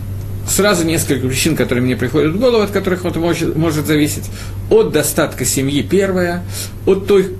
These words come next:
от того, какой специальности учат ребенка, второго, второе, и еще несколько вещей, которые здесь могут иметь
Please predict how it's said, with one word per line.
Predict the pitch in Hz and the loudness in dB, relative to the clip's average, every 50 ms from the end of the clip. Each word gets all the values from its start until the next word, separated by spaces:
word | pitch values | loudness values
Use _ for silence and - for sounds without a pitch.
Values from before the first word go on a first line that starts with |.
| - | -4
от | - 139 143 - | -2 -2 0 0
того, | 165 170 190 190 | 2 2 2 2
какой | - 151 - - 175 160 | 0 -2 0 0 0 0
специальности | - - - 131 - - 139 127 120 120 110 - - 131 | 0 -2 -4 -2 0 0 2 2 0 0 -2 -2 -2 -2
учат | 120 - 123 101 | -2 -2 -2 -2
ребенка, | 107 127 123 139 135 127 123 - | -2 0 0 0 0 0 -2 -4
второго, | 123 - - 160 180 226 240 226 214 196 | -6 -4 0 0 2 4 4 2 2 0
второе, | - 170 156 - - 175 190 226 226 214 208 208 208 - - - - - | -2 -4 -4 -2 0 2 2 4 2 2 0 -2 -4 -8 -10 -10 -6 -2
и | - | 0
еще | 208 185 180 - 262 | 0 2 2 2 2
несколько | 233 190 180 185 - - 175 - 165 | 2 2 2 0 0 0 0 0 0
вещей, | 139 143 - - - 165 165 | 0 0 0 2 2 2 2
которые | 160 131 - 135 123 117 | 0 0 0 0 0 -2
здесь | 104 110 101 - | -2 -2 -4 -2
могут | 135 135 123 123 - 120 | -2 0 0 0 0 0
иметь | 117 120 120 - - | 0 0 0 -2 -4